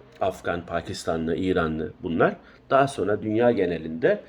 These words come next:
ana merkezlerde bu işin ticaretini yapan işte Avrupalılar, arada Türkler de var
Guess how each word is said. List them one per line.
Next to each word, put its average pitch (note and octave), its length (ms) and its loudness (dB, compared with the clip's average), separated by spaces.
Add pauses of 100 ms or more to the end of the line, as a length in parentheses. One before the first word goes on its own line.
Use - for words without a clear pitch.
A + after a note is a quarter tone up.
(440)
ana B2+ 180 6
merkezlerde F2 920 0 (320)
bu G#2 140 -6
işin G2+ 240 -8
ticaretini E2+ 600 -4
yapan C#3 320 -4 (400)
işte E2 360 -10 (280)
Avrupalılar, F2+ 680 2 (600)
arada D2+ 320 -10
Türkler D2+ 400 -10
de D#2 80 -4
var D2 160 -4